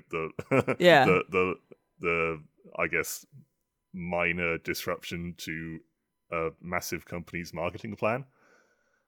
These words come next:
Speaker 2: <laughs> Yeah.
Speaker 1: Um, I, I, at the same time, though, I, I do definitely have sympathy for, you know, the pe-, people involved in, like, the creation of just things,
Speaker 2: Mm.
Speaker 1: and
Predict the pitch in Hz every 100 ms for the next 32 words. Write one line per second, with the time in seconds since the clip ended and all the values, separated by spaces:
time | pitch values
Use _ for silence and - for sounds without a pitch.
0 | _ _ 175 - - - - 220 - -
1 | - 95 95 107 113 - 117 120 - _
2 | _ - 151 160 151 143 123 - 113 90
3 | 85 85 _ 98 92 131 127 - 95 87
4 | - 90 - 78 76 - 76 76 73 _
5 | _ _ _ _ _ - 90 78 71 80
6 | 78 71 _ _ _ _ _ _ _ _
7 | _ _ - 147 - 170 160 139 127 104
8 | 104 90 90 - 92 92 - 82 76 80
9 | 73 - - _ _ - 71 - - _
10 | _ _ _ - 76 175 - - - _
11 | - 73 73 71